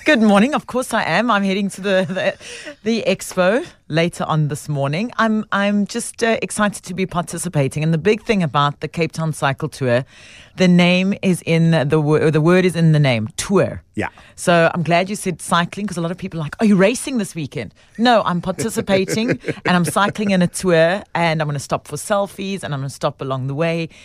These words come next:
Speaker 1: even though I'm really spoilt and I get to ride this route, uh, quite regularly. When it's in the race day, yes, and, uh, environment, it's just such a different feeling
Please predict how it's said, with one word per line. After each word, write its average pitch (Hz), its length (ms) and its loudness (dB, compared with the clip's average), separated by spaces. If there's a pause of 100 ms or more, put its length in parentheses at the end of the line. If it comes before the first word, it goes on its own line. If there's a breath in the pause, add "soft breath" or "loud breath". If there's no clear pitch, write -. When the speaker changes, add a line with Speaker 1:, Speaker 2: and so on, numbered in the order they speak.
(140 loud breath)
Speaker 1:
even 226 280 0
though 165 240 2
I'm 165 140 -2
really 160 220 -2
spoilt 143 380 -6
and 147 80 -6
I 135 40 -4
get 135 200 -8
to 143 100 -8
ride 127 240 -2
this - 180 -14
route, 147 320 -8
uh, 135 120 -4
quite 143 340 -6
regularly. 127 640 -4 (420 loud breath)
When 170 140 0
it's - 240 -4
in 180 480 0
the 160 100 0
race 151 360 0
day, 156 200 -2 (140)
yes, 156 400 -2
and, 139 580 -2
uh, 131 280 -2 (320)
environment, 147 640 -2
it's - 200 -14
just - 480 -6
such - 220 -12
a 156 40 -10
different 139 360 -8
feeling 131 400 -8